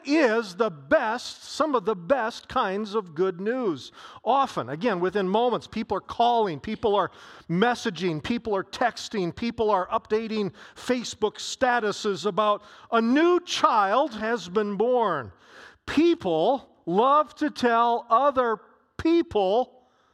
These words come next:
that a child has been born.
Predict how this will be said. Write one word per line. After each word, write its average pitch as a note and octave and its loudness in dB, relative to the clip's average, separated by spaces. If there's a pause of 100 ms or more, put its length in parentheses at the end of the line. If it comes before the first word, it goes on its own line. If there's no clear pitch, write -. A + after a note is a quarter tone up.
(600)
that F#3 0
a A3 -2
child A3 2
has G3 -4
been F#3 -2
born. G#3 0